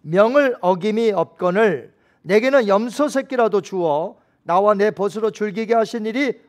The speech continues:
없더니 아버지의 살림을 창녀들과 함께 삼켜버린 이 아들이 돌아오매 이를 위하여 살찐 송아지를 잡으셨나이다." 아버지가 이르되, "예,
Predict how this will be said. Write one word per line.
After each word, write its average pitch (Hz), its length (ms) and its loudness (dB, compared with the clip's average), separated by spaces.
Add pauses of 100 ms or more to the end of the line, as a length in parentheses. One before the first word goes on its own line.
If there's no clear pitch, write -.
없더니 185 840 -2 (520)
아버지의 165 480 -6
살림을 160 720 -8 (220)
창녀들과 156 540 -8
함께 147 300 -8
삼켜버린 160 800 -10
이 185 140 -8
아들이 131 380 -8
돌아오매 120 640 -14 (840)
이를 147 260 -8
위하여 131 340 -10
살찐 127 420 -18
송아지를 120 600 -12 (200)
잡으셨나이다." 120 840 -16 (360)
아버지가 254 520 4
이르되, 214 560 2
"예, 165 560 2